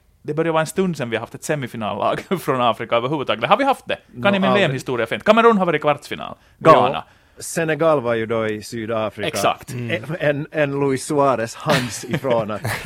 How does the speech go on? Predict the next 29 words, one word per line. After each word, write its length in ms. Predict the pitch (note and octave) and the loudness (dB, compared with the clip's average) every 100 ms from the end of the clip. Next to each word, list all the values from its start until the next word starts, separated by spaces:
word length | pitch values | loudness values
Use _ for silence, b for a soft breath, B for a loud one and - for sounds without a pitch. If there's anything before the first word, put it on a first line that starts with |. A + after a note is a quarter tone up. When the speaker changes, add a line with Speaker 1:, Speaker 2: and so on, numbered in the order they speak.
| B2 - | -6 -8
Speaker 1:
<laughs> 360 | - - - | -16 -18 -6
Speaker 2:
att 180 | - A#2 | -4 0
ta 200 | C3+ B2 | 2 2
sig 140 | A2+ | 0
till 100 | G2+ G#2+ | -2 0
Speaker 1:
Och 60 | |
den 80 | - | 0
Speaker 2:
semifinal. 200 | D4 B3 | 2 0
Speaker 1:
matchen 180 | G3+ F3+ | 0 0
refererar 480 | D#3+ D#3 D3 C#3 C3+ | 0 0 -2 -2 -2
du. 300 | C#3 F#2 - _ | -2 -4 -8 _
Speaker 2:
Ja. 280 | G3+ D3 G2+ | 4 4 4
Speaker 1:
Det 80 | G#3 | 2
minns 280 | F3+ A#2+ G2+ | 2 0 -6
jag. 100 | - - - | -10 -12 -14
Speaker 2:
Ja. 100 | F3+ D#3 C3 | -12 -12 -10
Speaker 1:
Verkligen. 440 | B2+ A#2+ G2+ - B B | -10 -8 -10 -10 B B
Ja, 160 | F#3 F3+ | 2 2
så 120 | F#3+ | 4
att, 160 | F#3 - | 2 2
att, 180 | F#3+ F#3 | 0 -4
att, 140 | - | -2
att 180 | E3 F3 | -4 0
ur 100 | G#3+ | 0
den 280 | G#3 A#3 B3 - _ _ _ | 2 0 -4 -10 _ _ _
kvintetten, 720 | - F#3 D#3+ C#3+ - _ A#2+ D#3+ _ | 0 0 2 -2 -4 _ -6 -6 _
naturligtvis, 760 | C3+ C3 C3+ A2+ A2+ A#2 B2+ - - | -8 -4 -4 -4 -2 -4 -4 -8 0
överraskningspotential. 1040 | B2 A2 - A2 - A#2 A#2 - A2+ A#2+ B B B | 2 2 -2 -12 -10 -6 -6 -4 0 0 B B B
Äh, 160 | A2 | -2